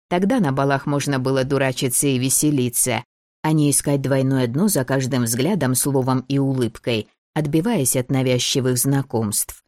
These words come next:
Вот как сейчас. Вместо того, чтобы получать удовольствие от кадрили и приятного партнера, танцевавшего пусть и немного неловко, но достаточно хорошо —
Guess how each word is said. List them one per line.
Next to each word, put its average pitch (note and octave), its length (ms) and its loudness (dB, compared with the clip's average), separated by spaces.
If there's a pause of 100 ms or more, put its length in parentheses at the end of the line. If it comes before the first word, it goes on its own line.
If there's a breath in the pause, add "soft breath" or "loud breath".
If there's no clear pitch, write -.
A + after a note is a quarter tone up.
(300)
Вот F#3+ 280 -2
как G#3 200 -4
сейчас. F#3 800 -2 (720)
Вместо D#3 460 -2
того, F3+ 220 -2
чтобы C3 340 -2
получать C3 480 -2
удовольствие B2+ 680 0
от A#2+ 120 -6
кадрили B2+ 560 0 (300)
и D#3 100 2
приятного C#3+ 580 0
партнера, D3+ 520 0
танцевавшего C3 760 -2
пусть C3 300 -4
и C#3 40 0
немного B2+ 440 0
неловко, B2+ 480 0
но B2+ 140 2
достаточно B2+ 720 -2
хорошо — C3+ 680 -2